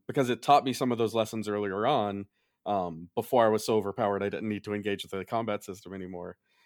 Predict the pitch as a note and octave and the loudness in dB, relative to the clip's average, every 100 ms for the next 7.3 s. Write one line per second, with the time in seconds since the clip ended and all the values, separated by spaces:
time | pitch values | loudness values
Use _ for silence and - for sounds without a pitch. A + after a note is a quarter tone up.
0 | _ - F2+ F2+ - G#2+ G#2 A#2+ A#2 C3 | _ -4 -4 -4 0 2 2 0 0 -2
1 | A#2 G#2+ G#2 G2+ F#2+ _ _ _ _ - | -2 0 -2 -2 -6 _ _ _ _ 4
2 | C3 A#2+ B2 A#2 A#2 G2+ G#2 - A2 - | 6 6 4 2 0 0 -4 2 4 4
3 | - F2+ G#2+ G2+ - G2 - - F#2+ G#2 | -2 -6 -2 -4 -4 -8 -8 -14 -6 -6
4 | G2 - F2 - F2 E2+ E2+ F2 F2+ F2 | -4 -8 -12 -12 -8 -8 -10 -14 -18 -20
5 | _ _ _ _ _ - D2+ D2+ A2 A2+ | _ _ _ _ _ -12 -10 -4 0 2
6 | F#3 B2+ - A2+ A2 G2+ G#2 F#2 G2 G2 | 4 2 2 2 2 0 0 0 -2 -2
7 | F#2+ F2+ F#2 | -2 -4 -4